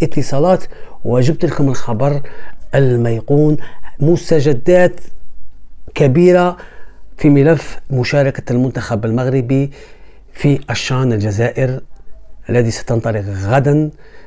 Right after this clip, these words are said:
آه، ثلاثة عشر جونفي إلى أربعة فيفري. مستجدات خاصة بعد لقاء رئيس، آه، الكاف موتسيبي ورئيس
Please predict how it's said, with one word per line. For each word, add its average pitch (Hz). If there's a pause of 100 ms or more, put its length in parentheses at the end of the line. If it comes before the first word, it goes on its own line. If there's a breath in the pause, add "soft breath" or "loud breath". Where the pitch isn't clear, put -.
(120 soft breath)
آه، 101
ثلاثة 120
عشر 107 (120)
جونفي 131 (140)
إلى 131 (100)
أربعة 123
فيفري. 98 (340 soft breath)
مستجدات 143 (360 loud breath)
خاصة 170 (280)
بعد 143
لقاء 151 (400 loud breath)
رئيس، - (400 soft breath)
آه، 113
الكاف 117 (360 soft breath)
موتسيبي 143 (200 loud breath)
ورئيس 143